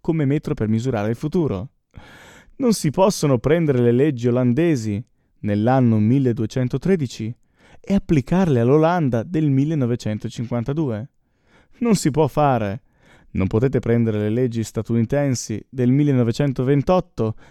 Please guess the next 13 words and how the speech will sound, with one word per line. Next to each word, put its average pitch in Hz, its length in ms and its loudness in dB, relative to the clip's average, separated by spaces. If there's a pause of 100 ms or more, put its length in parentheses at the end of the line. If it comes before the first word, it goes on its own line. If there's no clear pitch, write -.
(160)
e 156 100 -2
applicarle 147 760 0
agli 113 300 -2
Stati 131 300 -6
Uniti 135 280 -2
del 117 120 -2
millenovecentocinquantadue. 120 1500 -4 (880)
Anno 127 320 6
diverso. 107 760 0 (1000)
So - 240 -4
che 104 160 -2
questo 117 360 0
giungerà 113 440 2